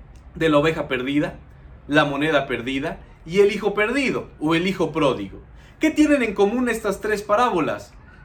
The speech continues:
Que los tres estaban perdidos. Tanto la oveja como la moneda como el hijo se habían perdido.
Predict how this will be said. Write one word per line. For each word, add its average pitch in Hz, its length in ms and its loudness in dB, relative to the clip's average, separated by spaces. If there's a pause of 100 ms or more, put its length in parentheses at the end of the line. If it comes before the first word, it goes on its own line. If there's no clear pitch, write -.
(140)
Que 160 120 0
los 147 240 0
tres 196 240 4
estaban 156 380 0
perdidos. 120 640 -4 (260)
Tanto 139 380 -2
la 131 160 4
oveja 151 440 0
como 131 220 -6
la 127 140 0
moneda 143 480 0
como 127 240 -6
el 196 80 -2
hijo - 420 -2 (140)
se - 200 -2
habían 156 440 2
perdido. 113 560 -6